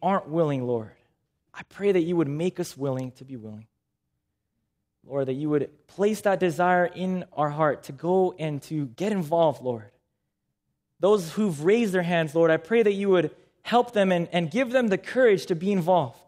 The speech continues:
It does not mean that they have to do something big, but even behind the scenes, Lord, we see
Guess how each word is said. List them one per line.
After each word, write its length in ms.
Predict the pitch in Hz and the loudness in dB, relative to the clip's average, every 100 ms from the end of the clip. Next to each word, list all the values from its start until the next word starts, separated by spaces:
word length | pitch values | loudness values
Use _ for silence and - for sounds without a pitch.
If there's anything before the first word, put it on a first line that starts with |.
| _ _ _ _ _ _ _ _ | _ _ _ _ _ _ _ _
It 100 | 147 | -2
does 200 | 202 220 | 2 4
not 200 | 226 208 | 4 2
mean 280 | 220 233 196 | 0 2 2
that 120 | 175 | 2
they 100 | 180 | 0
have 240 | 175 196 196 | 0 0 -2
to 80 | 165 | -2
do 160 | 202 | -4
something 560 | 190 202 190 190 185 170 - | -2 -2 -2 -6 -6 -8 -4
big, 300 | 190 185 147 | 0 2 2
but 320 | 156 139 - _ _ _ | -2 -2 -6 _ _ _
even 400 | 190 226 233 220 - | -8 -4 -2 -2 -6
behind 480 | 156 156 - 202 214 | -8 -8 -6 -4 -2
the 80 | 190 | -4
scenes, 400 | - 196 180 143 | -6 -8 -8 -2
Lord, 320 | 147 135 123 | 0 0 0
we 100 | 165 | -6
see 540 | - - 180 135 123 | -8 -10 -6 -6 -6